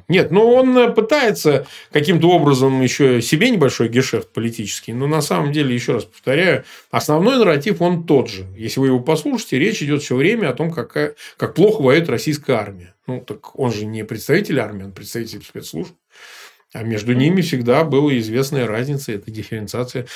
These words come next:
Speaker 1: Ведь, э, армия ведь тоже не хотела воевать. Вот представь, двенадцать генералов, говорят, погибло. Ну, вот этот последний Кутузов даже погиб. Ну, генералы, они же не про то. Они же не про то, чтобы воевать и умирать.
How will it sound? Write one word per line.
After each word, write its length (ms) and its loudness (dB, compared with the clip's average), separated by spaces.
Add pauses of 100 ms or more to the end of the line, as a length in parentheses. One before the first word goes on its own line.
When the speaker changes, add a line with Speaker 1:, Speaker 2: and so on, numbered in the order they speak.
(160)
Speaker 1:
Ведь, 240 -2
э, 300 2
армия 360 2
ведь 200 2
тоже 200 2
не 100 2
хотела 360 2
воевать. 380 2
Вот 140 -2
представь, 280 0
двенадцать 380 2
генералов, 420 2
говорят, 300 -4
погибло. 360 -8
Ну, 100 2
вот 140 4
этот 120 -10
последний 320 -2
Кутузов 440 -4
даже 240 -16
погиб. 260 -18 (1300)
Ну, 100 -4
генералы, 440 2
они 140 0
же 60 -2
не 80 0
про 180 0
то. 300 -6
Они 180 -8
же 80 -4
не 80 0
про 120 -2
то, 100 -4
чтобы 200 -8
воевать 440 0
и 20 -6
умирать. 480 -6